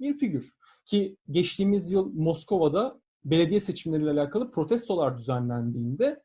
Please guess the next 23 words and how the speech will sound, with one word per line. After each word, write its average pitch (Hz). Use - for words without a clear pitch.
Navalny 180
de 240
en 196
öndeki 180
figürlerden 180
bir 226
tanesiydi. 127
Ve 254
Navalny'nin 285
Putin'e 254
rakip 208
olduğu, 151
Putin'in 214
Navalny'den 202
nefret 226
ettiği 208
ve 196
aynı 196
zamanda 190
korktuğu, 170
çünkü 180
The 165
Economist 190